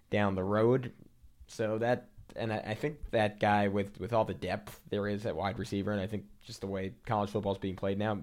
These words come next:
it's almost going to be a yearly thing where you get this kind of depth at wide receiver. I, I think you could find a guy like that in a later round and someone who really has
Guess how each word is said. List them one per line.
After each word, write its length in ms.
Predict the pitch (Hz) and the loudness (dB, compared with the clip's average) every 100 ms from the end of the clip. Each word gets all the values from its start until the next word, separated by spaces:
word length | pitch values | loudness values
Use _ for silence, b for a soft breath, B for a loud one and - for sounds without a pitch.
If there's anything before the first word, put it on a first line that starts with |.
| 85 | -8
it's 200 | 92 101 | -4 -2
almost 260 | 92 90 | -2 -4
going 140 | 98 95 | -4 -2
to 60 | |
be 140 | 92 95 | -2 -4
a 40 | |
yearly 440 | 95 101 101 98 | -2 0 2 0
thing 360 | - 92 98 127 B B B B - | -4 -4 -4 -4 B B B B 0
where 100 | 110 | 4
you 140 | 110 | 4
get 400 | 110 113 - - | 6 6 4 -2
this 160 | - 110 | -8 -2
kind 220 | - 117 | 2 2
of 100 | 107 | 2
depth 220 | 110 107 | 0 0
at 100 | 120 | 2
wide 220 | 117 120 120 | 4 4 4
receiver. 400 | 123 120 120 120 | 0 0 2 2
I, 320 | 107 107 92 | 2 0 0
I 40 | |
think 160 | 113 104 | -2 -4
you 60 | |
could 120 | 98 - | -4 -6
find 260 | 92 98 | -6 -2
a 40 | 110 | 2
guy 200 | 120 120 | 2 2
like 160 | 131 | 2
that 340 | 139 131 131 - | 2 0 0 -10
in 180 | - 120 | -6 -2
a 80 | 117 | 0
later 280 | 120 123 123 | 2 2 2
round 240 | 120 120 | 2 0
and 80 | 113 | -2
someone 280 | 107 104 95 | -4 -4 -4
who 200 | 101 104 B B B B - | -2 -4 B B B B -4
really 300 | 107 104 101 | 2 4 4
has 420 | 104 107 113 - | 4 2 0 -2